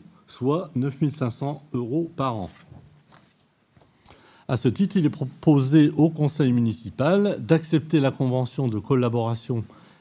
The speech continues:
ayant pour objet de définir les engagements respectifs des parties,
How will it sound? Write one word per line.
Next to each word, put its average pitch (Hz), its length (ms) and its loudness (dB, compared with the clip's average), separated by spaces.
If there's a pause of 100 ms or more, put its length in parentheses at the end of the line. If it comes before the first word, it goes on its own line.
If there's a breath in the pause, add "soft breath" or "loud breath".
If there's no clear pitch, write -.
ayant 127 260 4
pour 123 220 0
objet 120 240 2
de 107 120 2
définir 127 520 0
les 104 180 -2
engagements 107 720 -2
respectifs 104 720 -6
des 90 140 -10
parties, 196 540 -4